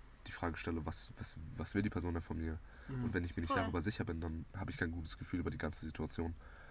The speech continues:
Speaker 3: Safe,
Speaker 1: Und
Speaker 3: wenn man zu, von Anfang an so eine Unsicherheit einfach
Speaker 1: Ja.
Speaker 3: hat, die ganze Zeit.
Speaker 1: Ja.
Speaker 3: Voll.
Speaker 2: Aber ich finde, da ist auch die Frau in der Macht, weil wenn jetzt der Typ von Anfang an sagt, er will nur Sex haben, wie, wie viele Frauen würden dann da mitspielen? Dann würden sich denken, "Okay, der macht das mit jeder oder das ist voll abhören und so."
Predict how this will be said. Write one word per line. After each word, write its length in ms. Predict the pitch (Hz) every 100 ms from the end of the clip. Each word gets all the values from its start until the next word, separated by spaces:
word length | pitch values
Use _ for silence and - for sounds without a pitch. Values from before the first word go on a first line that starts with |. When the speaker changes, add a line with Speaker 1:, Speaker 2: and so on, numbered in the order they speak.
| -
Speaker 3:
Safe, 260 | - 269 226
Speaker 1:
Und 60 |
Speaker 3:
wenn 100 | 247
man 200 | 262 254
zu, 140 | 220 254
von 140 | 269
Anfang 280 | 240 262 269
an 140 | 240
so 80 | 254
eine 100 | 240
Unsicherheit 580 | 240 254 254 240 214 214
einfach 300 | 185 208 240
Speaker 1:
Ja. 60 | -
Speaker 3:
hat, 140 | 208
die 60 | 233
ganze 300 | 220 220 214
Zeit. 340 | - 220 208
Speaker 1:
Ja. 60 | - -
Speaker 3:
Voll. 300 | 247 220 214 - -
Speaker 2:
Aber 140 | - 120
ich 100 | 117
finde, 220 | 135 123
da 60 | 143
ist 80 | 135
auch 60 |
die 100 | 127
Frau 220 | 120 139 131
in 60 |
der 80 | 127
Macht, 200 | 131 -
weil 60 | 113
wenn 80 | 117
jetzt 160 | 113
der 60 | 110
Typ 240 | 160 170 - -
von 100 | 127
Anfang 200 | 123 127
an 60 | 123
sagt, 240 | 131 151
er 80 | 113
will 80 | 117
nur 100 | 117
Sex 260 | - 135 -
haben, 260 | 127 151 - - - - - -
wie, 160 | 127 147 143
wie 140 | 170
viele 200 | 170 143
Frauen 320 | - - 147
würden 140 | 127 131
dann 80 |
da 100 | 123
mitspielen? 400 | 120 127 - 113
Dann 80 | 110
würden 180 | 120 120
sich 140 | 127
denken, 300 | - 127 123 - - -
"Okay, 160 | - 123
der 80 | 123
macht 120 | 117
das 80 | 123
mit 120 | 120
jeder 380 | 131 143 139 135
oder 200 | 127 120 - - -
das 140 | 113
ist 60 | -
voll 120 | 135
abhören 380 | - - - 143
und 80 |
so." 100 | 135